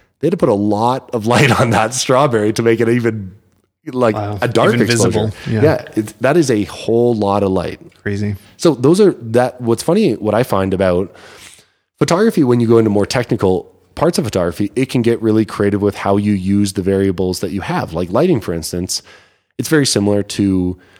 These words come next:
Speaker 1: uh, a camera, how a camera sees, um, you know, it has its shutter, its aperture, and its I S O. Each are governed by the unit of a stop,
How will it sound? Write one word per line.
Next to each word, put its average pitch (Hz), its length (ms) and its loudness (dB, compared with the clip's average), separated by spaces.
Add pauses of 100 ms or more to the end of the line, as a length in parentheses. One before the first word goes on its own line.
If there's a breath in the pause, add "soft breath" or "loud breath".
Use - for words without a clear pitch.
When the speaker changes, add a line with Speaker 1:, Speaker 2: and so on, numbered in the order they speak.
(180 soft breath)
Speaker 1:
uh, 87 360 -2
a 107 60 -6
camera, 101 380 -2
how 95 200 -2
a 92 60 -4
camera 95 320 -4
sees, 104 760 -2 (120)
um, 92 580 -4 (200)
you 107 80 -4
know, 98 100 0
it 92 60 -4
has 92 340 -2
its 95 320 -6
shutter, 107 440 2
its 95 120 -2
aperture, 98 400 -4
and 92 80 -2
its 98 180 -6
I 98 200 -2
S 90 120 -4
O. 107 280 0
Each 107 260 -4
are 101 80 -4
governed 95 420 -2
by 92 140 0
the 90 120 -2
unit 95 440 -2
of 85 120 -4
a 90 60 -4
stop, - 500 -6